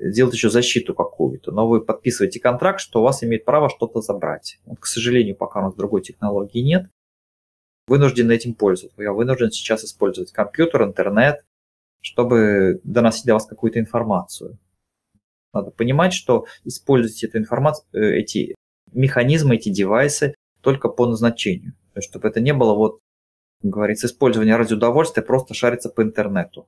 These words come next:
Нашли информацию, в идеале информация эта записывается на какой-то носитель, и потом смотрится вот с этого носителя по вашему там, если у вас телевизор, то по домашнему телевизору без интернета, да?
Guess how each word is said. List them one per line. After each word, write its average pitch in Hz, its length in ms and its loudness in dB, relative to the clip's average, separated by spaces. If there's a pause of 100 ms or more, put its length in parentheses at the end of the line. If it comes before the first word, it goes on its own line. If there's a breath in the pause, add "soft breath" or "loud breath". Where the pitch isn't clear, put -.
Нашли 110 320 -2
информацию, 139 520 0
в 117 60 2
идеале 147 320 2
информация 123 500 0
эта 107 120 -6
записывается 117 540 -4
на 104 80 -2
какой-то 107 280 -2
носитель, 123 540 -2 (540)
и 113 60 -14
потом 143 280 0
смотрится 127 560 2
вот 104 220 -4
с - 120 -12
этого 107 180 -4
носителя 104 540 -2
по 92 200 -6
вашему 95 420 -2
там, 90 260 -10 (520)
если - 120 -2
у - 40 6
вас 90 100 -2
телевизор, 104 480 0
то - 140 -16
по - 120 -12
домашнему 90 460 -2
телевизору 151 560 2
без 127 180 0
интернета, 127 640 0
да? 117 260 -4